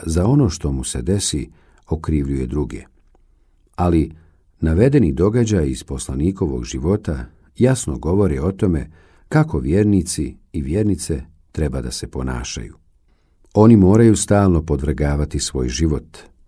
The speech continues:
analizi i propitivanju, uz odstranjivanje eventualnih grešaka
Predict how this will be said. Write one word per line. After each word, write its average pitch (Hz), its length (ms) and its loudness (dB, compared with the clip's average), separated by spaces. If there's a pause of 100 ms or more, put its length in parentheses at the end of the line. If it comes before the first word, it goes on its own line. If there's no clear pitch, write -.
(120)
analizi 85 800 -2 (440)
i 85 120 0
propitivanju, 58 840 -6 (680)
uz 98 300 4
odstranjivanje 90 880 2
eventualnih 73 680 0
grešaka 76 680 -4